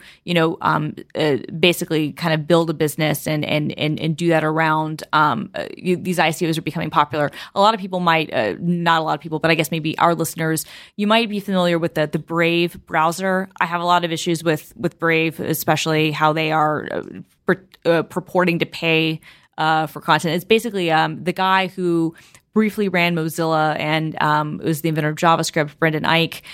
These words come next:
He, um, started his own browser, which is a, a fork of, uh, of Chrome.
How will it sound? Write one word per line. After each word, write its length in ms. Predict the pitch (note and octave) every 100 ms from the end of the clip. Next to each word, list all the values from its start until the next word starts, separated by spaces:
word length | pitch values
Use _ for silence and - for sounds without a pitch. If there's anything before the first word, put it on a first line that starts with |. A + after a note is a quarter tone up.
| - -
He, 540 | _ - F#3 F3+ F3 -
um, 240 | E3 D#3
started 340 | D#3 - E3 D#3+
his 140 | D#3
own 160 | E3 E3
browser, 420 | D#3+ D#3 D3+ D#3+
which 220 | D3+ D3
is 160 | D#3 C#3+
a, 320 | D3+ - - -
a 40 |
fork 380 | - F3 E3 E3
of, 220 | D3+ C#3+
uh, 160 | - -
of 140 | -
Chrome. 440 | - D4 C#4 C4+